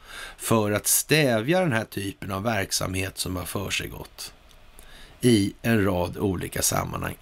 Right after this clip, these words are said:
Allt ifrån när det då gäller att fuska i det amerikanska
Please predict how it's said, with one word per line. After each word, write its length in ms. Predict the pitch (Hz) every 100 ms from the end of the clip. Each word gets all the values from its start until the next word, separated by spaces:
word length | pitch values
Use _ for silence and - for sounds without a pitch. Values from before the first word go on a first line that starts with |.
| -
Allt 360 | 113 120 120 -
ifrån 600 | 131 131 - 104 92 90 - - - -
när 320 | 110 98 95
det 120 | 104
då 280 | 92 92 -
gäller 800 | 87 92 92 87 113 113 92 - - - - -
att 200 | 101 101
fuska 440 | - 123 - - 90
i 40 |
det 100 | 92
amerikanska 760 | 95 95 - - - - -